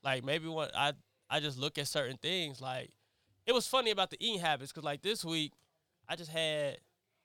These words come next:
off eating habits. And I've also been, I would say, in my head thinking a lot, and I've also just not have had the, the most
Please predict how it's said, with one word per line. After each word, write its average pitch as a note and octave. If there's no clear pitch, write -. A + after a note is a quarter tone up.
off C#3+
eating F3
habits. -
And F#3
I've D3+
also D#3+
been, D3
I D3+
would C#3+
say, D3
in C3+
my C#3
head D3+
thinking D3+
a C#3+
lot, C#3+
and C#3
I've C3+
also D3
just C3+
not C#3
have C3+
had C3+
the, B2
the D3
most D#3